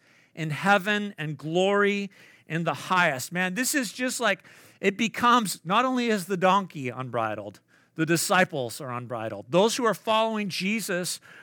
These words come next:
are unbridled in their enthusiasm and,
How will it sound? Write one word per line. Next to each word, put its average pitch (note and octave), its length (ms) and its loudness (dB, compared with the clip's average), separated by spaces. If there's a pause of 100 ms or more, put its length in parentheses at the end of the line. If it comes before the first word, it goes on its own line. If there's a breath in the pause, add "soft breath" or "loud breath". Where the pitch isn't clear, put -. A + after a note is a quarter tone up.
(200 loud breath)
are E3 240 0
unbridled F#3 800 0
in E3+ 220 -6
their F#3+ 200 0
enthusiasm F3+ 1040 -4
and, G3+ 400 -4